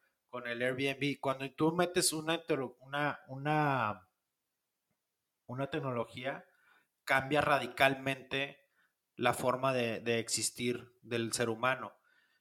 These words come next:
Un ejemplo muy claro, eh, en mil setecientos noventa y dos, en Cambridge,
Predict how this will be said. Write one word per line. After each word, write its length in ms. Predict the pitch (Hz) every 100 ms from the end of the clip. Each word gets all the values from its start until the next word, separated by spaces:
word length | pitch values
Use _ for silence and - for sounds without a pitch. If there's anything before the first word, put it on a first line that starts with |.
| _ _
Un 180 | - 139
ejemplo 440 | 156 175 165 175
muy 200 | 170 170
claro, 640 | 170 175 175 190 - - _ _ _ _ _ _ _ -
eh, 600 | 139 139 139 139 139 135
en 80 | 135
mil 140 | 160
setecientos 500 | 160 190 185 180 165
noventa 340 | 175 170 156 147
y 60 |
dos, 380 | 135 147 175 -
en 180 | 127 123
Cambridge, 720 | 175 196 202 247 247 - -